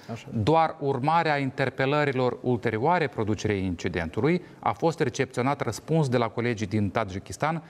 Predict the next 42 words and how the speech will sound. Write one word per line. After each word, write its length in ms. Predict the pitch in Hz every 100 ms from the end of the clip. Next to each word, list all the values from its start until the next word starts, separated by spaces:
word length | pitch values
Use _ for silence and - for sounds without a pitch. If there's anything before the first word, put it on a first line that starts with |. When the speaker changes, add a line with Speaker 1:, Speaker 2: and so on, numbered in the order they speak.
| -
Speaker 2:
că 100 | -
acesta 340 | 117 - 131 120
se 120 | -
află 340 | 123 - 123 123
în 100 | 113
căutare 360 | 113 107 113
internațională. 680 | 107 107 104 107 110 104 92 - -
Păi 120 | - 131
sistemul 320 | - 135 120
ăsta 160 | 117
este 180 | 117 113
electronic 420 | 113 104 123 120
și 100 | -
funcționează 760 | - 113 - 120 117 101 117 117 - - - - - - - - - - -
momentan 580 | 117 117 110 104 156
sau 180 | 135 117
cum 200 | - -
Speaker 1:
Nu, 60 | 123
Speaker 2:
funcționează? 440 | 101 95 98 90
Speaker 1:
ei 80 | 135
nu 160 | 131 131
dovedise. 600 | 123 117 104 110 - 117
Pe 80 | -
data 160 | 135 143
de 80 | 143
douăzeci 220 | 135 135
și 60 |
trei 120 | 139 123
s-a 100 | 123
săvârșit 480 | - 117 117 123
infracțiunea. 600 | 120 110 120 - 131 117
Speaker 2:
Și 60 | 101
timp 160 | 135 143
Speaker 1:
Douăzeci 180 | 123
și 60 | 131
trei, 120 | 117
Speaker 2:
de 60 | 110
Speaker 1:
și 60 |
asta 160 | 139 143
pe 80 | 123
data 160 | 143
treizeci. 600 | 139 131 127 107 107 -